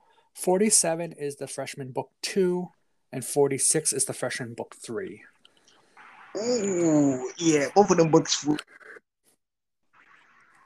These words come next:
Speaker 2: they were okay. They, they, they, I don't know, like,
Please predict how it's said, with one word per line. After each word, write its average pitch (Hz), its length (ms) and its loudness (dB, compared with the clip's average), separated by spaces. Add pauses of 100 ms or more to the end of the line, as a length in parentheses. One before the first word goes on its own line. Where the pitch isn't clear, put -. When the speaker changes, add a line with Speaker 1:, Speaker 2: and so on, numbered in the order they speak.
(320)
Speaker 2:
they 214 100 6
were 202 340 6
okay. 190 840 6 (340)
They, - 60 -8 (560)
they, 127 80 -8 (160)
they, - 80 -10 (1120)
I 370 40 -6
don't 381 260 6
know, 294 120 6
like, 233 200 4